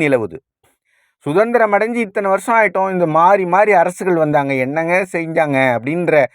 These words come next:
அந்த கேள்வி இருக்கு பாருங்க, அது இளைஞர்கள் மத்தியில அதிகமாக இருக்கிறது. அப்போ நடிகர் விஜய் அந்த இளைஞர்களை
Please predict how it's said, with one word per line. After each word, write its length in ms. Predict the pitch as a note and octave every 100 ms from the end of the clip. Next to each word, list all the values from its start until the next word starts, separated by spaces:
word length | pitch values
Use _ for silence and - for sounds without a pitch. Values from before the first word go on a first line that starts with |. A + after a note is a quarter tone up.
| -
அந்த 160 | - C3+ -
கேள்வி 240 | A3 A3+ F#3
இருக்கு 220 | C3 A#2+
பாருங்க, 240 | A#2+ C3 F#3 G3+ _ _ _ -
அது 140 | C3+
இளைஞர்கள் 420 | D#3 A3 A#3+ F#3+
மத்தியில 240 | D#3+ D3+ D3+ B2+
அதிகமாக 400 | D#3+ E3+ E3 F3+
இருக்கிறது. 340 | - - F2+ A2
அப்போ 220 | B2+ D3 B2 - _
நடிகர் 380 | - C3+ C#3 B2+ B2+
விஜய் 280 | E3+ A3+ F3
அந்த 140 | C#3
இளைஞர்களை 640 | B2+ D#3 A3 A#3 D#3+ A#2